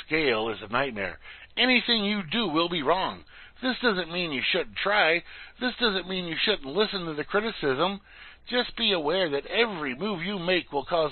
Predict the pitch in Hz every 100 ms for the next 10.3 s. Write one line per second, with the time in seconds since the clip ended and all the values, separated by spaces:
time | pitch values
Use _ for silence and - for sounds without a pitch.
0 | - 202 220 131 113 208 185 117 - 135
1 | 180 160 120 107 180 156 104 87 - -
2 | - - - 170 190 180 160 - 202 240
3 | 196 156 135 131 160 202 202 170 165 -
4 | - 196 233 214 180 196 202 190 202 202
5 | 170 127 87 - - - - - - 190
6 | 190 170 185 190 - 165 170 - 196 185
7 | 135 101 92 73 - - - - - -
8 | - - - - - - - 240 226 208
9 | 190 202 208 190 190 180 214 262 262 196
10 | 170 202